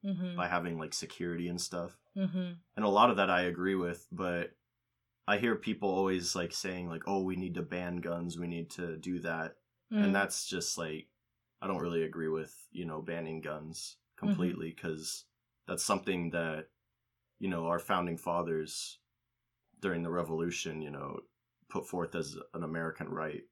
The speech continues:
Speaker 2: was to
Speaker 1: Mm-hmm.
Speaker 2: have weapons.
Speaker 1: Mm.
Speaker 2: So I, I think we definitely need to have tighter restrictions on guns
Speaker 1: Mm-hmm.
Speaker 2: and the types of guns that we can, you know, purchase
Speaker 1: Mm-hmm.
Speaker 2: and possess. But I think an entire,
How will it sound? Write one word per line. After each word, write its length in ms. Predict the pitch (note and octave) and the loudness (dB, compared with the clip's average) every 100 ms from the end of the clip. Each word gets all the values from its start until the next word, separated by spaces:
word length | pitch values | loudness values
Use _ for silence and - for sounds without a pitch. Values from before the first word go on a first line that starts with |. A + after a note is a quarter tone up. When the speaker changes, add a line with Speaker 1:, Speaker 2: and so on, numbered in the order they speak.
| _ - | _ 0
Speaker 2:
was 160 | G3+ | 2
to 80 | D#3+ | 4
Speaker 1:
Mm-hmm. 80 | F#3 | 4
Speaker 2:
have 120 | F3+ | 4
weapons. 500 | D#3 - - E3 - - - | -2 -6 -10 -10 -12 -18 -6
Speaker 1:
Mm. 400 | F#3+ G3 F#3 F#3 - _ _ _ _ _ _ | -2 2 2 -2 -8 _ _ _ _ _ _
Speaker 2:
So 420 | - G2 F2+ E2+ - | -6 0 0 0 0
I, 140 | G2+ F#2+ _ _ _ _ _ _ _ _ _ | -2 -2 _ _ _ _ _ _ _ _ _
I 60 | A2 | -2
think 280 | - C3+ - - G#2+ | 2 2 2 -6 0
we 140 | A2 | 2
definitely 420 | A2+ A2 G#2+ G2+ | 4 4 4 2
need 160 | G2 F#2+ | 2 2
to 80 | G2 | 0
have 360 | F#2+ F2+ E2 - - - _ _ | 2 0 -2 -10 -20 -20 _ _
tighter 340 | - G2+ F#2+ F2+ | -2 2 2 2
restrictions 960 | E2+ - F#2+ F2+ - G2 G#2+ A#2 - - | 0 -2 -2 -2 -2 0 0 -2 -8 -6
on 200 | G#2+ G#2 | -2 2
guns 500 | G#2 G2 G#2+ - - - | 2 2 0 -4 -8 0
Speaker 1:
Mm-hmm. 400 | A3+ A#3+ B3+ B3+ | 6 8 8 6
Speaker 2:
and 160 | G3 G3+ | 2 0
the 60 | |
types 260 | - G2+ - | 2 2 2
of 120 | F#2+ | -2
guns 340 | F#2 F2+ F#2 E2 | 0 0 0 0
that 200 | E2+ - | -2 -2
we 180 | F2+ | -4
can, 500 | E2+ F#2 F2 E2 D#2+ - _ _ - | -4 -2 -2 -2 -6 -10 _ _ -6
you 80 | F2+ | -2
know, 240 | E2+ D#2+ | 0 -2
purchase 720 | D#2+ F2+ F2 G2+ G#2 - - - - | -2 -2 0 0 0 -2 -8 -12 -6
Speaker 1:
Mm-hmm. 180 | G3 G2 | -4 -2
Speaker 2:
and 180 | F2+ F2+ | -2 -2
possess. 480 | F2 F2 F#2 - | -2 0 0 0
But 400 | - E2+ D#2+ D2+ - _ _ _ _ _ _ - | -4 -4 -2 -4 -8 _ _ _ _ _ _ -6
I 40 | |
think 280 | F#2+ G2+ - | 0 0 0
an 100 | F#2+ | -2
entire, 800 | E2+ - F#2+ F#2+ F#2+ F#2+ F2+ | 0 2 4 6 6 4 0